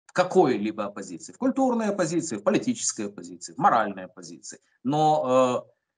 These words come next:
э, м, нельзя идти вместе со стадом.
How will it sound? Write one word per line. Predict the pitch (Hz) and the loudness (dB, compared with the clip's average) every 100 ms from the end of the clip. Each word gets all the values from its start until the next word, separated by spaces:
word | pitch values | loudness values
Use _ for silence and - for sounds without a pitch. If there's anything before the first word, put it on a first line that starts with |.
| _ _ _ _ 117 | _ _ _ _ -6
э, | |
м, | 110 - _ _ _ _ _ _ - - _ - | -6 -8 _ _ _ _ _ _ -20 -20 _ -2
нельзя | 151 165 214 226 160 | 2 4 4 4 0
идти | - 196 | 0 -2
вместе | 139 143 - - | 0 0 0 -4
со | - - | -4 -4
стадом. | - 139 202 131 - | 0 2 2 -2 -12